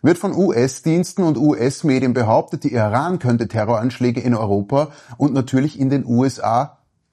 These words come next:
durchführen. Und es geschah etwas tatsächlich Ungeheuerliches. Unbeobachtet von der Öffentlichkeit hat Kash Patel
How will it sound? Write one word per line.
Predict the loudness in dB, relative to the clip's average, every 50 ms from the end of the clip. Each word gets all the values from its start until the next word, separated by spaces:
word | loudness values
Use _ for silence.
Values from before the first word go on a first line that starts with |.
| _ _ _ _
durchführen. | 4 4 4 4 2 -2 0 2 2 2 0 -4 -12 -18 _ _ _ _ _ _ _ _ _ _ _ _ _ -20 -20 -20 -20 -6 0
Und | 2 2 2
es | 2 0 0
geschah | 0 -2 0 2 2 2 2
etwas | 0 0 -4 -2 0 0 0 0 0
tatsächlich | 0 2 2 2 2 0 -2 0 0 0 0 0 -2 -6 -18 -20 _ _ _ _ _ _
Ungeheuerliches. | 2 4 4 4 4 2 0 0 -2 -2 -4 -4 -6 -8 -8 -10 -10 -10 -12 -16 -20 -20 -20 -20 -20 -20 -20 -20 _ _ _ _ _ _ _ _ 2
Unbeobachtet | 2 4 4 4 2 0 0 0 0 2 4 4 4 2 2 0 0 2 2 2 0 -4 -14 -8
von | -2 0 0 2
der | 2
Öffentlichkeit | 2 0 0 0 0 2 2 2 2 2 2 0 2 2
hat | -2 -4 -2
Kash | 0 0 0 0
Patel | 0 -2 -2 0 0 0 0 0